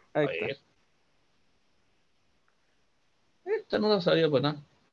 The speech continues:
Speaker 2: No, me vas a tener que decir, lo siento.
Speaker 1: Ya.
Speaker 2: En honor al tiempo.
Speaker 1: Tu-, tuvo un, un rol en esta película, trabajó con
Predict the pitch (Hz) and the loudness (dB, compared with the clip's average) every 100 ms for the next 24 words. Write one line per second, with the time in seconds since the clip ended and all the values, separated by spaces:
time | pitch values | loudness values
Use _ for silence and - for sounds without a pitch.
0 | _ - 160 - 160 147 139 143 135 - | _ 6 6 8 8 10 8 8 8 6
1 | 110 - _ 117 113 - - _ _ _ | 0 -8 _ -2 -2 -4 -14 _ _ _
2 | - - - 131 135 139 120 120 113 - | -10 -10 -2 2 6 6 6 0 0 -10
3 | - _ _ _ _ _ _ _ _ - | -10 _ _ _ _ _ _ _ _ -20
4 | - _ _ _ 165 185 190 190 185 - | -20 _ _ _ 2 4 4 4 2 0
5 | 156 165 165 165 151 156 170 185 190 190 | 0 0 0 -2 -2 0 2 2 0 0
6 | 185 190 202 208 190 156 143 143 185 190 | 2 2 2 2 2 2 2 2 0 0
7 | 175 175 185 190 | 2 2 2 -2